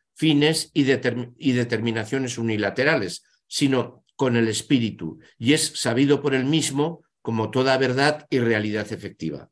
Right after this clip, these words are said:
Bueno, eh, esto está, sobre esto escribe Drie en la página veinticinco de, eh, el nue-, el nuevo libro de Drie que estamos manejando, que es La utopía que todo lo mueve,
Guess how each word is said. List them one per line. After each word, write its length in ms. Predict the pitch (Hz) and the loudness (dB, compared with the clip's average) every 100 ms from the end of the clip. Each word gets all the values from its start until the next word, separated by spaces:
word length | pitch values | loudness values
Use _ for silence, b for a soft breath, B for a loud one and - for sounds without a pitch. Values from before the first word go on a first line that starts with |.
| - | -20
Bueno, 160 | - _ _ _ b b b b _ | -20 _ _ _ b b b b _
eh, 560 | 165 165 160 156 156 156 _ _ _ - | 4 6 8 6 4 -2 _ _ _ -6
esto 340 | 147 175 165 107 | -2 -2 -4 -8
está, 500 | - 117 - 127 123 104 - - - | -4 -4 0 2 2 0 -10 -12 -6
sobre 220 | 139 135 | 0 0
esto 340 | 139 160 151 | 2 0 0
escribe 460 | 117 - 135 127 120 | -6 -8 -2 2 2
Drie 280 | 123 127 127 | 4 4 4
en 80 | |
la 120 | 110 98 | 2 -2
página 280 | 95 104 | -6 -4
veinticinco 800 | 95 82 87 107 104 113 123 123 B B - | -4 -4 -6 -6 -4 -2 -2 -2 B B -10
de, 580 | 107 123 127 135 139 135 | 0 4 6 6 4 2
eh, 520 | 113 107 104 104 101 _ _ _ | 2 2 2 2 0 _ _ _
el 300 | 110 104 101 | -4 -2 -2
nue-, 180 | 107 120 | 0 -2
el 120 | 117 107 | 0 0
nuevo 220 | 113 113 | 2 2
libro 300 | 117 107 107 | 2 0 -2
de 120 | 101 | -4
Drie 200 | 104 107 | -6 -6
que 100 | 95 | -8
estamos 340 | 90 95 98 | -8 -6 -6
manejando, 680 | 90 98 98 117 120 123 123 b b _ _ | -4 -4 -4 -4 -4 -4 -4 b b _ _
que 220 | 107 110 | 2 2
es 220 | 117 - | 2 -2
La 140 | 113 | -2
utopía 500 | 98 92 95 113 110 | 0 -2 -4 0 0
que 120 | 110 101 | 0 -4
todo 240 | 110 104 | -4 -2
lo 100 | 104 | -2
mueve, 520 | 104 120 117 127 127 | -2 0 0 -2 -6